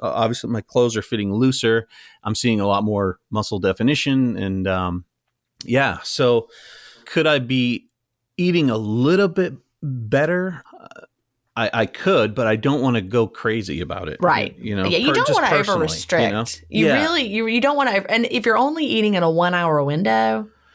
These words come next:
Speaker 1: Yeah.
Speaker 2: you know, you don't wanna be like, "Now I'm gonna eat in a one-hour window,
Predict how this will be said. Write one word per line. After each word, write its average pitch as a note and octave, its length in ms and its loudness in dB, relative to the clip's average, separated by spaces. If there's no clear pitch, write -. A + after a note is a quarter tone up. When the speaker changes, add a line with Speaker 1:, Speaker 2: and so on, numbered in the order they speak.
Speaker 1:
Yeah. F2+ 300 0
Speaker 2:
you A3 120 2
know, F#3 80 4
you G3 160 0
don't G#3+ 160 0
wanna F#3 180 2
be F3 140 2
like, E3 180 0
"Now E3+ 160 0
I'm G#3+ 100 2
gonna G3 200 0
eat F3+ 180 0
in F3 80 0
a F3 60 0
one-hour E3 400 2
window, E3 300 2